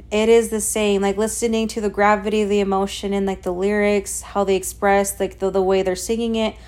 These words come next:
um, like, and, like, you know, the, the songs, the, the beats, um, like, it is the same. It is the same. And, um, uh, you know, Nash Grier, Tom Holland, obviously they're not singers, but they had it just like them.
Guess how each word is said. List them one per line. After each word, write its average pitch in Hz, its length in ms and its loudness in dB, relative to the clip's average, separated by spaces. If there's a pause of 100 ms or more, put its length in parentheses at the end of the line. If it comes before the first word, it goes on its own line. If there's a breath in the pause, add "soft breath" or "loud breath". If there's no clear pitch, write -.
(320 loud breath)
um, 208 160 0
like, 190 260 0 (120)
and, 214 100 0
like, 202 140 0
you 214 80 2
know, 202 140 2
the, 190 600 2
the 180 120 -4
songs, 226 680 4
the, 196 140 0
the 196 160 0
beats, 208 640 -4 (500 soft breath)
um, 202 140 -2
like, 202 240 -4
it 208 160 2
is 208 220 2
the 190 100 -2
same. 190 640 -2 (160)
It 208 180 0
is 214 240 2
the 196 120 -2
same. 185 540 -4 (1040)
And, 202 240 0
um, 190 220 0
uh, 196 160 2
you 214 120 -2
know, 208 120 0
Nash 202 360 0
Grier, 208 260 0
Tom 196 260 -2
Holland, 196 340 0
obviously 196 340 0
they're 202 100 0
not 196 180 0
singers, 208 420 -2
but 202 180 -2
they 202 100 2
had 196 260 0
it 196 240 0
just 202 240 -2
like 196 200 -2
them. 190 340 0